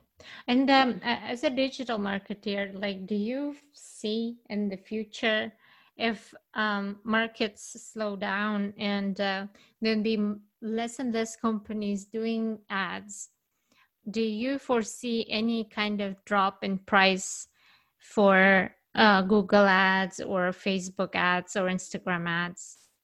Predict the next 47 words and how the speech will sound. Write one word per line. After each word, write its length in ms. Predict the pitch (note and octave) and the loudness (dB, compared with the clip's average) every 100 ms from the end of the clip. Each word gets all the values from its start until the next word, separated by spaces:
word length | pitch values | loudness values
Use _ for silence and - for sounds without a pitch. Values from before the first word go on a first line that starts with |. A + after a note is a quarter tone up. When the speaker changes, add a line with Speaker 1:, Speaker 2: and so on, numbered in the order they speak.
| _ _ _ - | _ _ _ -4
Speaker 1:
or 120 | A3 | 0
even 180 | A3+ G#3+ | 0 6
Speaker 2:
Yeah, 500 | E4 F#4 B3+ G3+ F#3+ | 10 10 10 10 8
Speaker 1:
LinkedIn? 60 | - | 10
Speaker 2:
and, 160 | D#4+ D#4 | 8 8
and 240 | E4 D#4+ D#4 | 6 6 4
the 80 | D4+ | 6
thing 220 | F#4 F#4+ | 8 8
is, 220 | F4+ C#4 - - | 6 2 -6 4
a 80 | C#4+ | 6
lot 300 | B3+ C4 C4+ | 10 8 8
of 100 | D4 - | 6 6
them, 360 | D4 D4 D4 A3+ | 8 10 8 8
because 360 | C#4 - D4+ D4+ | 2 6 6 6
it's 140 | D#4+ | 6
all 180 | A#3+ A#3 | 8 8
based 320 | F3+ F3+ G3 | 8 6 6
on 180 | G3+ F3+ | 4 6
bidding 340 | F3 E3+ E3+ | 8 8 8
anyway, 600 | D3+ D#3 F#3+ A3 A#3 C4 - - _ _ _ | 4 4 6 8 8 6 2 -18 _ _ _
yeah, 340 | A3+ F#3 - G#3+ _ | 6 8 4 -6 _
the 80 | G#3+ | 4
price 240 | A3+ G3 | 6 6
is 100 | G3 E3 | 4 2
gonna 200 | C#3+ C#3+ | 0 2
go 140 | - | 0
down, 340 | - - G#3 F#3+ | 0 2 2 6
right? 360 | F3 F3+ F3 - - A3 A#3 | 8 10 8 0 -14 0 4
I 80 | |
think 300 | A#3 C#4 C4 | 8 10 8
people 320 | - C4+ C4+ B3 | 8 8 10 8
that 180 | F#3+ | 8
bought 320 | G#3+ G3+ G3+ - | 8 10 8 6
and 180 | G3+ F#3+ | 6 8
reach 220 | G#3 G3 | 8 6
in 100 | F3+ | 2
frequency, 640 | - F#3+ G#3 G#3 A3+ G#3+ G#3 | 4 4 6 4 6 8 8
any 140 | G3 | 6
kind 160 | G3 F#3 | 6 6
of 40 | |
reach 160 | G3 F#3+ | 6 4
in 100 | F3+ | 4
frequency 440 | F#3 F#3+ F#3 G3+ | 4 4 6 8
ad 140 | G3 | 8
ahead 200 | F3+ G3+ | 8 6
of 80 | G3 - | 4 4
time, 280 | G3 F#3+ | 6 4